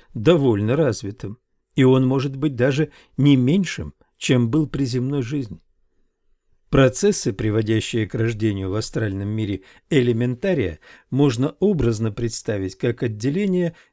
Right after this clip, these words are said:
зёрен пшеницы от плевел, когда для человека, завершившего свой очередной земной сезон, очередной срок пребывания на земле, наступает время жатвы.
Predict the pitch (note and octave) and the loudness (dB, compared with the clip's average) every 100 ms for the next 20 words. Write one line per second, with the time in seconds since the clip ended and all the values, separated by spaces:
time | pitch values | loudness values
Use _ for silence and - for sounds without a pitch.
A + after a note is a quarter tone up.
0 | - G2+ A#2+ D3+ C3 A#2+ A#2+ - C3 B2+ | -10 0 4 4 4 0 -2 -4 -2 -2
1 | A#2 - A#2 - D#3+ G#3 D3 F#2+ D2 - | -4 -2 -4 -4 -2 0 2 0 -6 -20
2 | - _ C3+ C3+ C3 C#3+ B2+ C#3 - C#3 | -20 _ 0 0 2 0 2 -2 0 0
3 | D3 C#3 - F#2+ G#2+ G#2+ A#2+ C3+ A2+ - | 0 0 -2 -4 -4 -4 -4 -4 -6 -6
4 | F#2+ F#2+ - _ - - B2+ A#2+ G#2+ - | -4 -6 -8 _ -8 -2 4 4 4 0
5 | A#2+ A2+ A#2+ A2 F#2+ A2+ G#2+ G#2+ - B2+ | -4 -2 -2 -2 -2 -2 0 -4 -4 -2
6 | D3+ G#3 E3 _ _ _ A3+ A3 D3 A#2+ | 2 2 0 _ _ _ 2 2 4 2
7 | G#2+ A2 G2 A2+ G#2 - A2+ A2 A2+ G2 | 2 -2 -2 -4 -4 -4 -2 0 0 -2
8 | F#2 F#2+ G2+ G#2+ A2 G2+ F2 - _ - | -4 -6 -4 -4 -2 -4 -6 -16 _ -2
9 | C#3 D3 - F#3 F#3+ F#3 E3+ C3+ E3 D#3 | 0 0 0 0 2 0 0 0 0 0
10 | D3+ _ A#2 F#2+ C#3 - F#2+ G2 | -2 _ -4 -2 -2 -4 -8 -8